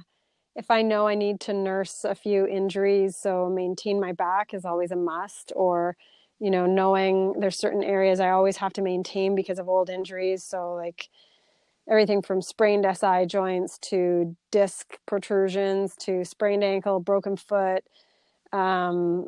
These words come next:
sprained L C L and lateral meniscus in the knee, shoulder, labrum tear. Like, I, I've got a bunch of injuries that I don't typically talk about to my athletes or clients, but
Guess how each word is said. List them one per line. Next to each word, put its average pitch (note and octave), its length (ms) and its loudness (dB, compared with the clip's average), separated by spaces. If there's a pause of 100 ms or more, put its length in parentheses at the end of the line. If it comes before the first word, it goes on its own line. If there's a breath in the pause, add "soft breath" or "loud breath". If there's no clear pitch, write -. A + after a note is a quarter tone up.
sprained G#3+ 840 0
L G3+ 160 2
C G3+ 240 -2
L F#3+ 520 0
and F#3+ 120 -6
lateral F#3+ 340 -2
meniscus F#3+ 580 -8
in F#3 80 -6
the F3+ 80 -6
knee, G3 720 -2
shoulder, G3 920 0
labrum G3 420 0
tear. G3 320 -4
Like, F#3 220 -4
I, G#3+ 160 -2
I've A#3 120 0
got C4 140 6
a G#3+ 60 4
bunch G3+ 340 -4
of F#3+ 100 -8
injuries G3+ 420 -6
that F#3+ 120 -6
I F#3 80 -6
don't G3+ 320 -6
typically G3 320 -12
talk F#3 300 -8
about G#3+ 240 -6
to - 80 -20
my F#3+ 100 -16
athletes F#3+ 460 -8
or F#3 60 -12
clients, G3+ 640 -10
but F#3 280 0